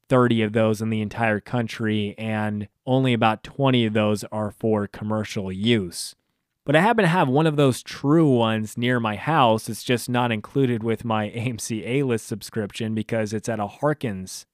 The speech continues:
movie theater. But after seeing Oppenheimer in a digital imax, I said, "You know what? I gotta see it in the real thing." And I had no idea how much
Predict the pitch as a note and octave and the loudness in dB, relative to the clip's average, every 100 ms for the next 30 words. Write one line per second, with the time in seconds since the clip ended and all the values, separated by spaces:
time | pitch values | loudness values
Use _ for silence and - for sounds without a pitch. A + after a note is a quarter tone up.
0 | - B2 A2+ G#2 F#2+ A2 G2+ F#2 F2 - | -2 0 2 0 -2 -2 -2 -4 -10 -16
1 | _ _ _ _ - D3 D3 F#3+ G3+ F3 | _ _ _ _ 0 2 4 2 2 2
2 | G3+ E3+ E3 F3 C#3+ D3+ D3+ D#3 C#3+ B2+ | 2 4 4 4 2 2 4 4 4 4
3 | C3+ C#3 C3+ C3+ A#2+ C3+ C3+ C3 C3+ C3 | 4 4 4 2 2 2 4 2 2 -2
4 | A2+ B2+ A#2 A#2 C3+ C#3 C3+ C#3 - A2+ | -2 0 2 2 4 6 6 4 0 -2
5 | C3 D#3+ D3+ - C#3+ C3+ B2+ A#2+ A#2+ A#2 | 2 2 2 2 4 4 2 -4 -4 0
6 | A2+ G#2 A2 A#2 A#2 A2+ G#2+ - C3+ C3 | 0 0 0 2 2 2 0 0 2 4
7 | G#2+ G2+ A2 A#2 _ _ A#2+ B2 B2 B2 | 2 -2 -6 -8 _ _ -2 2 4 4
8 | B2+ F#3+ G#3 F3 E3+ E3+ F3 D3+ B2+ A#2+ | 4 4 2 2 4 6 6 4 4 4
9 | A#2 A#2+ B2 B2 A2+ | 2 0 0 0 -2